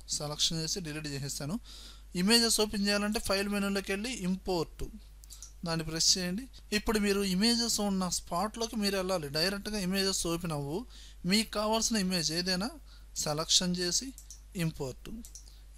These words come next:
ఇమేజ్ అనేది ఓకే, ఈ విధంగా ఓపెన్ చేశారు. ఇక్కడ ఏ అనే క్యారెక్టర్ అంటే ఈ ఆల్ఫాబెట్ డిజైన్ అనేది బాగా నచ్చింది మీకు, సేమ్ ఇలానే డ్రా చేద్దాం అనుకుంటున్నారు. ఓకేనండి, అప్పుడు మీరేందంటే ఈ పెన్ టూల్ తీసుకొని ఎగ్జాక్ట్‌గా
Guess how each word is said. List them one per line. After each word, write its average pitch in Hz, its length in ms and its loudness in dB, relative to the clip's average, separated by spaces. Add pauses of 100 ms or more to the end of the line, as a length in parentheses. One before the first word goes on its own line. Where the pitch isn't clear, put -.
ఇమేజ్ 196 320 2
అనేది 190 300 -4 (680)
ఓకే, 147 180 -6 (160)
ఈ - 100 -2
విధంగా 175 320 0
ఓపెన్ 143 300 -4
చేశారు. 127 340 -2 (560)
ఇక్కడ 180 220 -2 (260)
ఏ - 20 0 (140)
అనే 202 160 0 (140)
క్యారెక్టర్ 170 500 -4
అంటే 160 220 -4
ఈ - 20 -4 (140)
ఆల్ఫాబెట్ 185 440 -4 (120)
డిజైన్ 190 320 0
అనేది 190 260 -2
బాగా 160 240 -2
నచ్చింది 147 380 2
మీకు, 131 220 -8 (440)
సేమ్ 202 300 4
ఇలానే 190 260 2 (100)
డ్రా 165 120 2 (100)
చేద్దాం 160 360 0
అనుకుంటున్నారు. 135 560 -4 (680)
ఓకేనండి, 160 380 -2 (420)
అప్పుడు 185 240 -2
మీరేందంటే 185 520 0
ఈ - 100 -2
పెన్ 185 200 -2
టూల్ 202 200 0
తీసుకొని 147 360 -2 (180)
ఎగ్జాక్ట్‌గా 170 480 -2